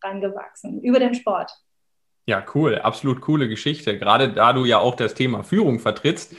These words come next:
Speaker 2: und Führungskräfte abgeseilt hast, ist natürlich auch da eine super Connect da, dass du schon bereits im Studium diesen Themenschwerpunkt für dich gefunden und auch ausbauen durftest.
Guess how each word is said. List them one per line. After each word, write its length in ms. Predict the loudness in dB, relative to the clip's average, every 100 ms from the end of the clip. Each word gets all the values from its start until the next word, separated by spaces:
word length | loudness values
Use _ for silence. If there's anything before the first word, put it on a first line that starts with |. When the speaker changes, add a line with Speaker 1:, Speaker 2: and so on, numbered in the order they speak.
| -20 -6
Speaker 2:
und 200 | 0 0
Führungskräfte 1000 | 0 2 4 4 0 -4 -4 -2 0 2
abgeseilt 680 | 4 2 0 0 2 0 2
hast, 340 | 0 0 -6 _ -20 _
ist 100 | _
natürlich 420 | 0 2 4 6 6
auch 100 | 6
da 180 | 6
eine 160 | 6 4
super 300 | 2 4 4
Connect 460 | 4 0 0 0 4
da, 100 | 4
dass 180 | 4
du 80 | 0
schon 260 | 0 0 2
bereits 380 | 4 4 2 0
im 140 | 0
Studium 680 | 0 -2 -2 0 0 0 -2
diesen 260 | -2 -4
Themenschwerpunkt 720 | -2 -2 -2 0 0 0 -4 -8
für 100 | -10
dich 180 | -10
gefunden 420 | -12 -8 -6 -4 -4
und 100 | -4
auch 120 | -4
ausbauen 520 | -4 -4 -4 -4 -2
durftest. 540 | -4 -4 -4 -6 -8